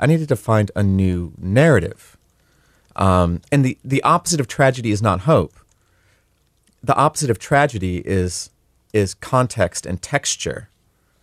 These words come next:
and complication. Uh, tragedy just turns us into, into numbers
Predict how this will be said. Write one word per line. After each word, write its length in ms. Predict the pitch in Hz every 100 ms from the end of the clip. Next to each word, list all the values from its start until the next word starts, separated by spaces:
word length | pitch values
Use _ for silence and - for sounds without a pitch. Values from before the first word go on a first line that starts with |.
| _ _ _ -
and 120 | 110
complication. 920 | - 101 90 - 143 135 - 67 - _ _ _ _ _ _ _ _ _ _
Uh, 80 | - -
tragedy 400 | - 180 - 175
just 180 | 143 -
turns 340 | - 135 127
us 160 | 123 -
into, 360 | 113 - 95 -
into 200 | 107 113
numbers 800 | 98 98 104 85 78 - -